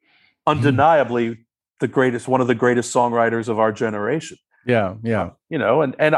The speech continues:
Speaker 2: even Todd was like, "You know, Neil's a really good songwriter. Maybe we should do one or two of his songs." And we actually worked up Superhighway, but we never did it.
Speaker 1: <laughs>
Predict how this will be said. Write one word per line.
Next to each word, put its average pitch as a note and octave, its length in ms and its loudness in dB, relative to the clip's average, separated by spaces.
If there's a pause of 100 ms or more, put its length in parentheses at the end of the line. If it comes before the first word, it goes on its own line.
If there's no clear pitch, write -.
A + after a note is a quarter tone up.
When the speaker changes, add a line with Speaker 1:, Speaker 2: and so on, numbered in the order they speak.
Speaker 2:
even F3 300 0
Todd F#3 340 2
was C3+ 140 -6
like, B2+ 200 0
"You C3 60 -4
know, C3 120 0
Neil's C3+ 260 0
a A#2 60 0
really A#2+ 220 2
good G#2+ 120 -2
songwriter. A#2 560 -2
Maybe A#2 180 -6
we A#2 120 -2
should A2+ 200 -10
do A#2+ 340 -2 (120)
one A2 140 -6
or G#2 140 -8
two A#2 180 -6
of G2+ 80 -8
his G2+ 180 -10
songs." A#2 500 -4 (500)
And A#2 120 -2
we C3 120 4
actually C3+ 340 2
worked B2+ 360 0
up D#3 160 2
Superhighway, A#2+ 840 -2
but A2 140 -8
we A2+ 100 -8
never A#2+ 220 -4
did B2+ 260 -2
it. - 140 -10 (220)
Speaker 1:
<laughs> A2+ 80 -2